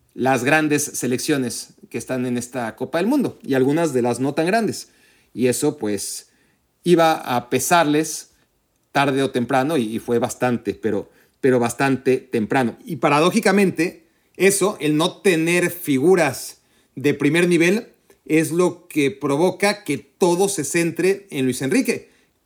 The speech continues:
que sí, es el culpable número uno, pero lo es sobre todo porque es la figura de España. O sea, España no tiene figuras, la, la figura es el técnico. Si, si Brasil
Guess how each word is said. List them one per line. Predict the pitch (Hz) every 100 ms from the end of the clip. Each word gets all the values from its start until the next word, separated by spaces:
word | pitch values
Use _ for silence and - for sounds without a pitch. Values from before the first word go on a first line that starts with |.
| _ _
que | 147
sí, | 143 262 226
es | 165 185
el | 160
culpable | 151 147 165 175
número | 165 175 170
uno, | 190 185 233 _ _ _ _ -
pero | 175 156
lo | 170
es | 208
sobre | - 151 - 165 156
todo | 151 196 185 220 - _ _ _ _ _
porque | 175 151 - 165 156 143 139 - _ _ _ _
es | 175 185
la | 240
figura | 233 185 320 320
de | 170
España. | 131 143 110 98 - _ _ _ _ _
O |
sea, | 202 160 - _ _
España | - - 262 330
no | 226
tiene | - 185
figuras, | 156 147 127 110
la, | 135 151
la | 151
figura | 170 226
es | 233
el | 185
técnico. | 170 127 104 - _ _ -
Si, | - 170 160
si | - 180
Brasil | 185 180 240 226 135